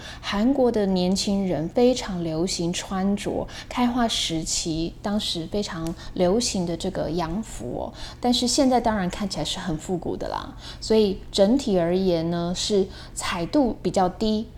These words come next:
然后男士呢，穿，呃，西装，戴绅士帽，还有，呃，可能会戴这个复古的圆框眼镜。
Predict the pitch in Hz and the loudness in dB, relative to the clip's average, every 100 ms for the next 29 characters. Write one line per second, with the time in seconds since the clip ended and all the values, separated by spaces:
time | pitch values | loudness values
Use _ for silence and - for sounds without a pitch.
0 | - - - - 202 269 247 214 240 - | -16 -16 -10 -2 2 4 4 4 2 4
1 | 294 254 226 226 - 247 226 226 233 240 | 6 6 4 2 -2 -2 2 4 4 2
2 | - 190 175 170 - 233 214 240 220 214 | -2 -4 -2 -2 0 2 4 6 6 6
3 | 214 220 220 - 202 202 214 208 208 185 | 2 0 0 2 0 2 2 2 0 -2
4 | 180 - - - - 180 190 202 170 73 | -4 -8 -12 -14 -4 2 4 4 2 0
5 | - 165 - - - 185 190 226 196 180 | -2 -4 -4 -4 -2 -2 0 2 2 0
6 | - 202 175 175 170 - - - - 302 | 0 0 0 -2 -4 -2 -4 -4 0 0
7 | 202 175 165 160 170 170 190 - 220 214 | 0 -2 -2 0 0 0 -2 -2 0 2
8 | 175 - - 202 - | 0 -2 -2 -2 -2